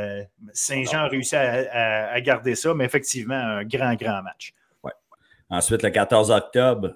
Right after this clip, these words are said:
Speaker 2: euh, Lennox contre Saint-Jean, encore là, vingt-huit vingt-sept pour, euh, pour, euh, Lennox. Ça s'est joué, euh, sur un converti de deux points à la fin. Euh, donc, euh, tout le monde était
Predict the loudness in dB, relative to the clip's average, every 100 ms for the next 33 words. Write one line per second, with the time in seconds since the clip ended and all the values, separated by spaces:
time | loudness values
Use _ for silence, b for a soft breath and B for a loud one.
0 | -4 0 4 4 4 4 4 4 2 2
1 | -4 -4 -2 -2 0 0 0 0 -2 0
2 | 2 2 2 0 -2 -4 -2 -4 -2 -4
3 | -2 -4 -4 -4 -4 -2 -2 0 -2 -4
4 | -8 _ _ _ _ _ -4 -2 -2 -2
5 | 0 0 2 2 2 0 -2 -4 -4 -4
6 | -4 -2 0 2 2 0 -2 -4 -4 -6
7 | -6 -6 -4 0 2 2 0 0 0 0
8 | -4 -6 -10 -8 -6 -4 -6 -8 -10 _
9 | -2 0 0 -2 -6 -8 -8 -6 -6 -6
10 | -6 -4 -4 -6 -8 -8 -6 -4 -4 -4
11 | -4 -6 -4 -4 -4